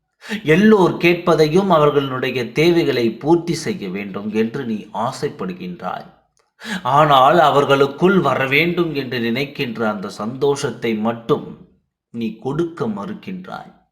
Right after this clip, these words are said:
ஏனென்றால், என் குழந்தை, நீ மனதளவில் சந்தோஷமாக இல்லை. மிகவும் வேதனைப்பட்டு, கஷ்டப்பட்டு மற்றவர்களுக்காக உழைக்க வேண்டும் என்று நினைக்காமல், நம்முடைய உழைப்பில் நாமும் சந்தோஷம் அடைந்து,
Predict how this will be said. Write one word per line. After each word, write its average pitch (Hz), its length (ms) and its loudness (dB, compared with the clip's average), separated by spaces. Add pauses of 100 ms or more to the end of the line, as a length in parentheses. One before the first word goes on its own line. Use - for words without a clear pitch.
(320)
ஏனென்றால், 117 800 -2
என் 101 240 -4
குழந்தை, 139 560 -4
நீ 120 160 -4
மனதளவில் 110 1080 -4 (260)
சந்தோஷமாக 160 1040 2
இல்லை. 92 600 -10 (460)
மிகவும் 120 640 -4
வேதனைப்பட்டு, 127 920 -4
கஷ்டப்பட்டு 147 880 -4
மற்றவர்களுக்காக 123 1300 -4
உழைக்க 113 500 -4
வேண்டும் 95 480 -10
என்று 92 320 -10
நினைக்காமல், 92 920 -8 (720)
நம்முடைய 143 580 -2
உழைப்பில் 147 720 -2
நாமும் 113 580 -2
சந்தோஷம் 135 720 -2
அடைந்து, 101 460 -6